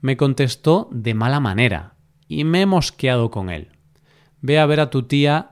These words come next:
de buena gana, por favor. Ella está muy ilusionada. Quinto, con nombres de lugares indica el origen o la procedencia. El mejor café viene de Colombia.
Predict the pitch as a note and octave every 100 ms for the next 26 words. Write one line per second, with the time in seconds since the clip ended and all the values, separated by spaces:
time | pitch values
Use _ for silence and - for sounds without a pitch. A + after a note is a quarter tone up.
0 | _ B2 A2+ B2 A#2 C3+ C#3 A#2 A#2+ B2+
1 | F2 G2 _ - G#2 - G#2 C3 B2 -
2 | _ _ _ - A#2+ C3 A#2+ - C3+ G#3
3 | D3 A#2+ C3+ D#3 - - B2+ A2+ G2 G2+
4 | F#2+ F#2 E2 - _ _ _ _ _ _
5 | _ - D#3 A2 - F2+ G#2 _ _ _
6 | _ A2+ B2 E3 D#3 D3 D3+ A#2 G#2+ G#2
7 | C3 C3+ C#3 D#3+ - A#2+ A#2 C3+ C#3 D3+
8 | G3+ - - C3 C#3 D3 C#3+ C#3 D#3 A3
9 | - _ - G2+ F2+ - F#2 A#2 F#3+ F#3
10 | G2+ F#2 _ _ _ _ _ _ - A#2+
11 | B2 B2 F3 D3 B2+ D3 D#3 - _ B2
12 | C3+ C#3+ C#3+ B2+ A2 - F#2 G2+ E2+ E2+
13 | G2+